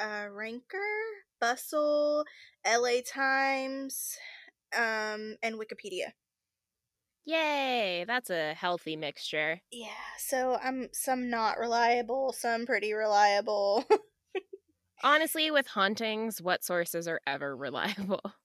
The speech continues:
Speaker 1: You're right. Okay, so I'm gonna start with a little bit of history about the Ouija board. So you'll hear me say "the creators"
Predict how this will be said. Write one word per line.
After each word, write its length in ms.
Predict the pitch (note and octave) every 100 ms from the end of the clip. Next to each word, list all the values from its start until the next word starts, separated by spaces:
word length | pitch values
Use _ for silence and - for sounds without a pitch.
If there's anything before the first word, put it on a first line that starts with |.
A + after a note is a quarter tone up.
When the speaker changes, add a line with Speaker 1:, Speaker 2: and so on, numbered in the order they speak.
| _ -
Speaker 1:
You're 160 | C#4+ C4
right. 300 | G#3 G#3+ - _ _ - D4+
Okay, 340 | D4 C4+ A#3+ - -
so 460 | - - D4+ D4 C#4+
I'm 180 | B3+ C#4
gonna 300 | C#4+ D4 D#4
start 340 | E4 C#4 B3+ D3+
with 140 | B3+
a 60 | B3+
little 220 | B3+ B3+
bit 280 | B3 A#3 A#3+
of 60 | -
history 800 | - C#4 B3+ - - D4 D4 D4
about 540 | C#4 C#4+ C#4+ C#4+ A#3+
the 100 | D4
Ouija 340 | C#4 C#4+ D4 D4
board. 520 | D4+ D4+ D4 C#4+ D4 D4+ _ _ -
So 180 | - D4+
you'll 180 | D4 D4+
hear 240 | D4 D#4
me 140 | E4 F4+
say 580 | - C4+ B3 A#3 A3+ -
"the 260 | G#3 A3+
creators" 960 | A#3 - B3+ A3+ G#3 G#3+ B3 C4+ C#4+ -